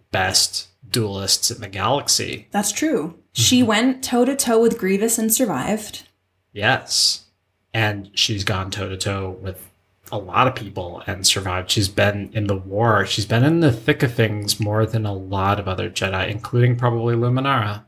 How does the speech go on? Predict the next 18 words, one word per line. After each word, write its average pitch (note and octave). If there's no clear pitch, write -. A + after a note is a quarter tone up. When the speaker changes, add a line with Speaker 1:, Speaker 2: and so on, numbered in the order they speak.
Speaker 2:
Interesting. E3+
I A3+
guess C4
in A#3
my A3
naivety, G3
I F#3
want F#3
to A#3+
assume G3+
that E3+
all D#3+
of F3
the F#3
Jedi D#3
masters E3+
are D#3+
equal. B3+